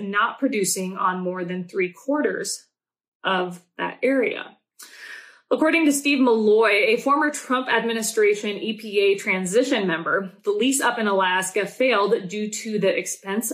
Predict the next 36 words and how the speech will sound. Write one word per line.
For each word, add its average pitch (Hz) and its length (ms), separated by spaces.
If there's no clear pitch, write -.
of 190 320
exploring 185 760
and 190 160
drilling. 220 460
It 214 120
is 254 200
unreal, 254 520
something 214 300
they 202 160
never 214 220
mention, 214 560
the 190 280
red 220 260
tape - 340
that 185 400
these 190 360
oil 214 220
companies 190 460
have 190 180
to 214 80
go 190 180
through 185 440
in 196 80
order 190 240
to 196 200
exploit, - 580
explore 202 540
and 190 200
drill, - 320
the 180 60
hoops. - 600
It 254 160
is 277 280
unreal. 214 1000
Of 151 180
course, - 680